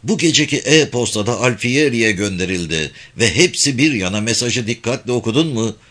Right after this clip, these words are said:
Şu an için katile ulaşabileceğimiz ya da en azından birkaç önemli ipucu elde edebileceğimiz tek şey Greta Alfieri."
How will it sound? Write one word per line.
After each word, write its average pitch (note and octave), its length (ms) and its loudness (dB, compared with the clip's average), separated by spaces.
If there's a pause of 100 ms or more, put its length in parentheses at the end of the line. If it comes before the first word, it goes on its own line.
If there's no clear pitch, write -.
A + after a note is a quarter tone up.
(340)
Şu A3 240 4
an E3 120 2
için C3+ 260 2
katile C#3 480 2
ulaşabileceğimiz A2+ 1080 0
ya A2 160 0
da A2+ 100 -2
en D3+ 140 -2
azından F#2 560 -2
birkaç C3 360 -2
önemli B2+ 400 -4
ipucu B2+ 440 -4
elde G#2+ 420 0
edebileceğimiz F#2+ 760 -2
tek D3 280 -2
şey C3+ 260 0
Greta A#2 380 -2
Alfieri." F#2 720 -4